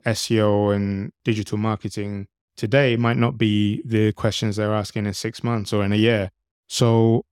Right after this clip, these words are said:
this is why I say if you can do quarterly, maybe even monthly, if, depending on the space you're in, um, just taking that step back and really asking yourself, "What's the essential, uh, questions?" That will actually help with the element,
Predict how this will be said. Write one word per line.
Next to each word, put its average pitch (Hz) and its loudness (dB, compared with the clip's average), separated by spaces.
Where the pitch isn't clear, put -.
this 139 4
is 135 2
why 135 6
I - 4
say 113 2
if 107 -2
you 110 -4
can 110 2
do 110 2
quarterly, 123 2
maybe 117 4
even 117 4
monthly, 135 4
if, 127 0
depending 113 0
on 110 -2
the 110 2
space 120 -4
you're 120 4
in, 117 4
um, 113 0
just 160 2
taking 180 2
that 160 0
step 151 -6
back 127 0
and 117 -2
really 127 4
asking 117 -2
yourself, 107 -2
"What's 127 -2
the 131 0
essential, 131 -4
uh, 113 -2
questions?" 110 -4
That 175 2
will 170 6
actually 147 2
help 139 2
with 123 2
the 117 2
element, 123 0